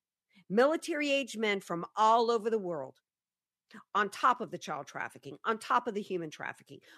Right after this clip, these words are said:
on top of the fentanyl. As usual, the Republican Party didn't go far enough. Dishwashers in Mexican restaurants all over San Diego County on this Taco Tuesday will be fired today for far less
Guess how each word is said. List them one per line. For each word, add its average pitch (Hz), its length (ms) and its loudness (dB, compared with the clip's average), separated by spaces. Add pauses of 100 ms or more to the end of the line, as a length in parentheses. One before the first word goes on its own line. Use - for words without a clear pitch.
(140)
on 233 140 2
top 208 320 0
of 165 60 -10
the 170 80 -8
fentanyl. - 400 -14 (2250)
As 240 220 4
usual, 208 320 -2
the 180 100 -4
Republican 180 560 -6
Party 165 300 -6
didn't 151 180 -10
go 151 140 -4
far 151 260 -6
enough. 151 340 -8 (1300)
Dishwashers 294 1040 2 (1200)
in 220 160 0
Mexican 277 460 0
restaurants 254 500 2
all 240 160 2
over 208 160 0
San 233 240 -2
Diego 220 320 0
County 202 340 0
on 170 100 0
this 175 120 -4
Taco 180 340 -2
Tuesday 175 360 -6
will 170 160 -6
be 170 100 -2
fired 214 400 4
today 185 240 2
for 160 160 -8
far 170 260 0
less 135 360 -2